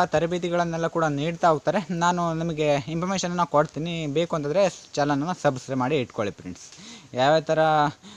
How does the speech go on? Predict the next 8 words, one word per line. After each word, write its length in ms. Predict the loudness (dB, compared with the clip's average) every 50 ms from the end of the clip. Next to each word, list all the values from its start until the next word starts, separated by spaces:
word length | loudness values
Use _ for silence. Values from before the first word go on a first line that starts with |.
| -16 -8 -4
ತರಬೇತಿಗಳು 460 | -2 0 0 0 -2 0 0 0 0
ಬರ್ತಾವಲ್ವ, 480 | 0 0 -2 0 0 0 0 2 2
ಅವೆಲ್ಲ 320 | 0 0 0 0 0 0 0
ಕೂಡ 180 | 0 0 0
ವೀಡಿಯೋಸನ್ನು 560 | 0 0 0 0 -2 -4 -4 -6 -6 -4 -2 -2
ಅಪ್ಲೋಡ್ 280 | -2 0 -2 -2 -2
ಮಾಡ್ತೀನಿ, 380 | 0 0 0 -2 -4 -6 -8 -8
ಆಯಿತಾ? 200 | -8 -8 -8